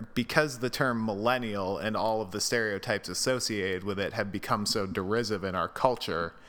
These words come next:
she has recognized, I think, that there's a lot of popularity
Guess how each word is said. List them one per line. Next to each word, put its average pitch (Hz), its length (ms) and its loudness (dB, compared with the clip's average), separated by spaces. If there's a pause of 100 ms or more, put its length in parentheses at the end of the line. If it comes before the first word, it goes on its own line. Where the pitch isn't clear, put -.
(760)
she - 500 2
has 143 240 2
recognized, 117 720 2
I 107 80 6
think, 113 320 0
that 104 160 -2
there's 117 220 2
a 104 60 0
lot 120 380 4
of 113 140 -8
popularity 104 1080 0